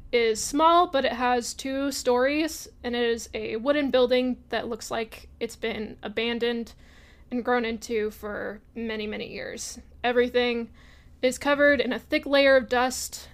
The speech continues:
The floorboards creak under your step, and the weeds poke through the walls. And immediately you see the downstairs level, which is a kitchen, which looks mostly empty. And there's also a living room with some seating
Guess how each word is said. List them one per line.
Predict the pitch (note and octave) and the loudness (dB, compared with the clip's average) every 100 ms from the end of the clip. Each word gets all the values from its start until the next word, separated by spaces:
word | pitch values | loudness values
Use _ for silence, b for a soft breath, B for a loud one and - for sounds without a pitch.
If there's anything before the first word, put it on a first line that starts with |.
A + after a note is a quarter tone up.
| - - | -20 -18
The | |
floorboards | - B3+ B3+ B3+ B3+ B3+ B3 A#3+ - - | -8 2 4 6 4 6 6 4 -2 -12
creak | - C#4+ C#4 | -2 0 2
under | C#4 C4 | 0 0
your | B3+ A#3+ | 0 0
step, | - A3+ A3+ - - - | -2 -4 -4 -8 -20 -10
and | B3 B3 A#3+ | -4 -2 -2
the | - A#3+ | -2 -2
weeds | B3+ C4 C4+ - - - | -2 -2 -4 -6 -12 -6
poke | A#3+ A3+ | -4 -4
through | - G#3 | -6 -10
the | F#3 | -10
walls. | F#3 E3 - - - - b b b b b - - - B3 | -8 -10 -10 -14 -18 -20 b b b b b -20 -20 -12 -4
And | B3 A#3+ A#3+ | -2 -2 -2
immediately | B3+ D#4 E4 D#4 C#4+ C#4+ | 0 4 4 4 2 0
you | A#3+ C4+ | -2 -6
see | B3+ C#4+ C#4 | -4 -2 0
the | B3+ A#3+ | 0 0
downstairs | B3+ C4 B3+ C4+ C4 | 0 0 2 2 2
level, | B3 B3 C#4+ | 2 2 2
which | C4+ B3 | 2 4
is | A#3+ A#3 A3+ - | 4 4 0 -8
a | B3 | -4
kitchen, | C4+ C4 D#4 G#4 - b b b b - | 0 2 0 0 -6 b b b b 0
which | B3+ B3 | 0 2
looks | B3+ A#3+ A#3+ - | 0 0 -2 -4
mostly | A#3+ B3 C#4+ | -4 -4 -4
empty. | B3 B3 C#4 E4+ - b b b - _ - - B3+ | -4 -2 -2 -2 -6 b b b -20 _ -20 -8 0
And | C4 C4 C4 C4 | 2 4 2 2
there's | B3+ B3 | 0 0
also | A#3+ B3 B3 A#3+ | 0 0 0 0
a | A#3 | 0
living | D4 E4+ E4+ | 0 2 4
room | E4 E4 D#4 B3+ - | 4 4 0 -2 -2
with | B3 A#3+ | 0 0
some | - A#3+ | -2 -8
seating | A#3+ D4+ D#4 D#4 D#4 | -2 0 2 0 -2